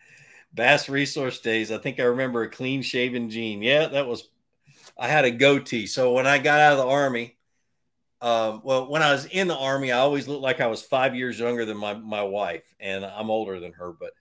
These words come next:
my baby face and, you know, my genetics, I always look younger than I really am. So as soon as I got out of the Army,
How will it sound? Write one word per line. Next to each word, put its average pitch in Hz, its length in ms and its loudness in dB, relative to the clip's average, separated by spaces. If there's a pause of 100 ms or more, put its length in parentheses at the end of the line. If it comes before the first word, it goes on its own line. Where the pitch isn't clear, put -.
(360)
my 104 300 -4
baby 127 400 2
face 127 500 0
and, 104 400 -10
you 110 140 -8
know, 98 100 -2
my 101 180 -6
genetics, 110 680 2
I 107 80 -2
always 110 340 -2
look 113 180 -10
younger 104 280 -8
than 98 100 -6
I 95 40 -8
really 98 360 -6
am. 95 140 -4
So 98 260 -8
as 95 80 -10
soon 165 240 -4
as 151 140 0
I 147 80 4
got 139 180 4
out 127 60 4
of 120 60 2
the 117 60 0
Army, 120 400 -2